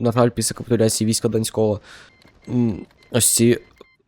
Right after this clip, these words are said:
тварі почали сильніше давити на Латвію і Литву. Я вже ще намагаюсь зробити все, щоб їм допомогти. Де? Ви знущаєтесь, ви ж їм,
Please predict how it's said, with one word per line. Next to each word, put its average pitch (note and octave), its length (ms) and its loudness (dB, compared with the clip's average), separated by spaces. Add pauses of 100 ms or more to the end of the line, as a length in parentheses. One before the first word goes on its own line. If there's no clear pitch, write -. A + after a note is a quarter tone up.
тварі A2+ 420 2
почали A2+ 400 0
сильніше A2+ 440 0
давити A2+ 280 -2
на A2 120 2
Латвію A2+ 380 -2
і - 80 -8
Литву. A#2+ 400 -2 (680)
Я G#2 60 -4
вже A2 140 -2
ще A2 140 -4
намагаюсь A2 520 0
зробити A2 420 -4
все, - 260 -2
щоб - 240 -8
їм A2+ 100 -2
допомогти. A2+ 680 -4 (720)
Де? G2 280 -4 (680)
Ви A#2+ 140 0
знущаєтесь, C3+ 580 2
ви A#2 60 -2
ж - 120 -2
їм, B2 120 0